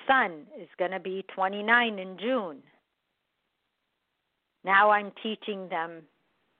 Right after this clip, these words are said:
things that are fun to teach them, like cooking. My daughter's teaching me gardening and you know, my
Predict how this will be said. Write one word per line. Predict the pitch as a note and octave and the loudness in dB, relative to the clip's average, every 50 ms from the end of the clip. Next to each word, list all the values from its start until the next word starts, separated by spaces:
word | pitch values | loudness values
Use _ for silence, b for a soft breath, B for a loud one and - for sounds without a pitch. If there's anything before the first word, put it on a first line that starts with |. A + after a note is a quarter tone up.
| _ - | _ -8
things | - G3+ F#3+ F#3+ F3 | -6 -6 -4 -4 -2
that | - F3 D#3+ | -2 0 0
are | D#3+ D#3+ - - - | 0 -4 -4 0 4
fun | - G#3 G3 G3 | 4 4 4 2
to | F3+ F#3+ F3 - - | -4 -10 -10 -10 -10
teach | G3+ G3 F#3+ - - - | -10 -8 -10 -10 -10 -8
them, | D#3+ D3 C#3 C#3+ | -8 -8 -8 -8
like | D3 D3+ D3+ - - | -10 -10 -10 -10 -6
cooking. | - - F#3+ E3+ - - D3+ C#3 C#3 C#3 C#3+ | 0 0 0 0 0 -12 -14 -14 -14 -12 -10
My | D3 D3+ | -8 -4
daughter's | D3 F3+ E3+ F3 F3 F3+ F3 - - | 2 4 4 4 4 4 0 -4 -8
teaching | - F#3+ F3+ - - E3+ E3+ E3+ | -10 -10 -10 -10 -12 -12 -12 -10
me | F3+ F3+ D#3+ - | -12 -8 0 4
gardening | F#3 F3+ F#3 F#3 F3+ F3 E3 C#3+ C3+ C3+ C#3 C#3+ | 4 4 4 4 0 -6 -12 -14 -18 -18 -18 -18
and | D#3 D3 D3+ C#3+ b b b b b b b b b b b - | -18 -18 -18 -20 b b b b b b b b b b b -6
you | F3+ G3 | -4 0
know, | F#3+ F#3 F3 | 2 2 2
my | F3 F#3 F#3 | 4 2 2